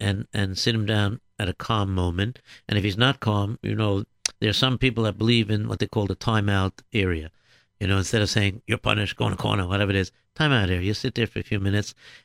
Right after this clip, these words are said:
and then after a few minutes, you call, "Do you know why I put you there?" You know, and so on and so forth. And then if he can't say it, maybe you have to stay there another minute. Ev-, every kid who does something wrong, they know they're doing it.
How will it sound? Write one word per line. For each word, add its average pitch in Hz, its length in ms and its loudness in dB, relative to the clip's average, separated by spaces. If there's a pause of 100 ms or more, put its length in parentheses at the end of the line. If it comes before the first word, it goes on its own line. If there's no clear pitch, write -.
(120)
and 101 160 2
then 110 280 2
after 110 220 -2
a 107 60 -4
few 113 160 -2
minutes, 110 240 0
you - 80 -8
call, 110 340 0
"Do 95 80 -6
you 95 80 0
know 98 100 2
why 95 120 2
I 95 60 2
put 131 220 0
you 131 80 0
there?" 107 280 0 (340)
You 104 120 2
know, 101 100 2
and 92 120 -2
so 104 120 -4
on - 40 0
and 87 60 -4
so 139 160 0
forth. 117 300 2 (360)
And 107 140 2
then 107 80 2
if - 80 -4
he 104 100 -2
can't 107 360 0
say 107 180 2
it, 110 160 -2
maybe 113 200 -2
you 107 40 2
have 107 100 0
to 107 80 -6
stay 110 200 0
there 101 100 -2
another 98 240 -2
minute. 90 300 0 (420)
Ev-, 156 220 2
every 165 240 2
kid 123 260 2
who 107 100 0
does 113 220 0
something 107 300 0
wrong, 101 280 0
they 120 140 0
know 117 180 4
they're 98 120 0
doing 92 260 2
it. 78 140 -4